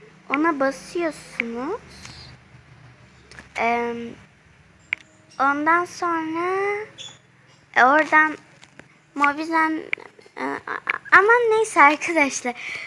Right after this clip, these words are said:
Ben köşeye onun foto-, videosunu koyarım. Em, arkadaşlar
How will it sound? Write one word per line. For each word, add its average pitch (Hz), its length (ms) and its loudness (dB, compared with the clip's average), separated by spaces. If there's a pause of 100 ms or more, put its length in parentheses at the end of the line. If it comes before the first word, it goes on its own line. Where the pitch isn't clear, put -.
(140)
Ben 311 260 6 (180)
köşeye 339 500 0
onun 330 240 0
foto-, - 420 -6 (480)
videosunu 294 680 -6 (120)
koyarım. 285 760 -4 (1200)
Em, 262 320 -2
arkadaşlar 302 840 2